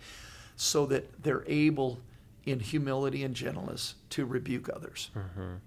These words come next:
Speaker 1: And those have been the kind of people in my life that I value, that see things in me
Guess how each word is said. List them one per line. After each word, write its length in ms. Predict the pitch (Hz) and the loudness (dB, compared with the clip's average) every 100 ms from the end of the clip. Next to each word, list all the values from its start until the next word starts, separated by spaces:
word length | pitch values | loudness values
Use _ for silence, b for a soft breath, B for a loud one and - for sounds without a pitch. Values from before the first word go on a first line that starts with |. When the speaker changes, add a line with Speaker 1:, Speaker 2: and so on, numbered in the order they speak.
| - | 0
Speaker 1:
And 180 | 143 139 | 2 8
those 240 | 151 160 | 8 8
have 140 | 160 123 | 6 4
been 200 | 143 135 | 2 2
the 60 | |
kind 220 | 127 143 | -2 -2
of 80 | 127 | -2
people 320 | 135 123 131 | -2 -2 -2
in 160 | 131 123 | -2 -2
my 180 | 123 127 | 2 2
life 400 | 123 123 120 - B B - | 2 0 -4 -8 B B -6
that 180 | 131 - | -4 -2
I 460 | 131 123 120 120 123 | -2 0 0 0 -2
value, 680 | - 104 110 131 120 78 143 - b b b b - | -8 -6 -4 -2 -2 -4 -6 -12 b b b b -12
that 160 | - | -6
see 340 | - - 160 165 | -2 0 0 0
things 420 | 156 156 151 - | -2 0 0 0
in 200 | 147 127 | 0 -2
me 260 | 127 - | -4 -8